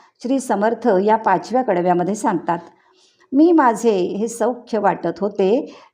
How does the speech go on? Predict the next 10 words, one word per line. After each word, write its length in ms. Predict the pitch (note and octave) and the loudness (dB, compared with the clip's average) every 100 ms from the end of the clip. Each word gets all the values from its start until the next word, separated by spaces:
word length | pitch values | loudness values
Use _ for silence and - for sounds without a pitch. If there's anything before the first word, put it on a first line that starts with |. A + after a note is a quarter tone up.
| - | -4
ते 120 | E4 F#4 | 0 2
टिकवण्यासाठी 1040 | E4 - C#4+ C4+ B3 B3 A#3+ G#3+ G#3+ A3+ | 0 2 2 2 0 2 0 -2 -4 -2
माझे 420 | A#3 G#3 F#3+ G#3 | 0 -2 0 -2
सर्व 320 | G3 A#3+ C#4 B3+ | 0 0 2 4
आयुष्य 540 | A3 F#3+ G3 - A3+ | 2 2 -4 -6 -4
वाया 380 | A3 F#3 F3+ F#3+ | 0 0 0 -2
गेले. 520 | G#3+ G#3+ G#3 E3+ - _ _ _ _ _ - | 0 0 0 -4 -8 _ _ _ _ _ -2
ते 140 | G3+ | 0
सौख्य 580 | F#3+ - B3+ B3+ - F3+ E3 - - _ | 0 -2 -2 -4 -4 -2 -2 -8 -20 _
हळूहळू 600 | G3+ A3+ A3 F3+ F3+ C4 | 0 2 2 0 0 -2